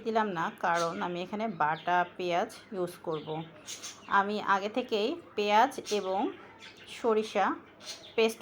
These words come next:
করে রেখে দিয়েছি। পেঁয়াজটা হালকা ব্রাউন কালার হয়ে গেলে আমি এখানে পেঁয়াজ আর সরিষার পেস্টটা অ্যাড করে দেব। এই তো নেড়েচেড়ে হালকা ব্রাউনভাবে ভেজে নিচ্ছি। আমি কিন্তু পেঁয়াজটা কড়া করে ভাজিনি, দেখতেই পাচ্ছেন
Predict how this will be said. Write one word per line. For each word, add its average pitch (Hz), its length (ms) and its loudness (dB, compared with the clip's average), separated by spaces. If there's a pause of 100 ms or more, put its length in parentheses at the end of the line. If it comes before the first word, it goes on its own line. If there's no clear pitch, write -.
করে 240 160 2 (100)
রেখে 214 240 0
দিয়েছি। 156 380 -8 (760)
পেঁয়াজটা 226 420 2 (100)
হালকা 226 360 8 (220)
ব্রাউন 190 240 8 (100)
কালার 202 280 6
হয়ে 208 240 4
গেলে 202 160 0 (120)
আমি 175 200 -2
এখানে 214 220 -2 (220)
পেঁয়াজ 196 300 2 (120)
আর 214 80 4 (540)
সরিষার 208 400 0 (100)
পেস্টটা 196 360 -4
অ্যাড 190 220 2
করে 151 220 -6
দেব। 156 120 -10 (760)
এই 196 80 -4 (100)
তো 247 60 -2 (120)
নেড়েচেড়ে 214 400 0 (100)
হালকা 190 320 2 (100)
ব্রাউনভাবে 190 440 4 (100)
ভেজে 185 300 0
নিচ্ছি। 156 300 -10 (1900)
আমি 208 160 0
কিন্তু 226 180 -4
পেঁয়াজটা 214 280 2 (100)
কড়া 190 240 6
করে 214 120 2 (100)
ভাজিনি, 165 360 4 (100)
দেখতেই 226 300 -2
পাচ্ছেন 220 300 -2